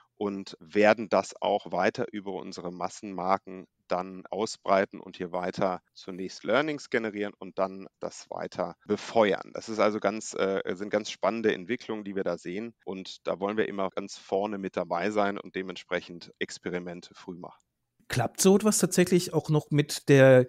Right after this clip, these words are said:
Speaker 2: klassischen Influencer-Persönlichkeit, die man so ein bisschen aus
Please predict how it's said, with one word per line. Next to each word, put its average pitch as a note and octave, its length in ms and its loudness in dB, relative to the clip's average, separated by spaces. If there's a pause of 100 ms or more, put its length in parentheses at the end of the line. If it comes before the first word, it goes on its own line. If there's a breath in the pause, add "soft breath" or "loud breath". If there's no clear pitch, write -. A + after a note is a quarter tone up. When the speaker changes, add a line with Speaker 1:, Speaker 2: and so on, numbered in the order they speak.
Speaker 2:
klassischen D3 540 6
Influencer-Persönlichkeit, D#3+ 1300 6
die D3+ 80 2
man C#3 220 6
so C3+ 300 6
ein C3+ 100 2
bisschen C#3+ 320 4
aus C3 720 2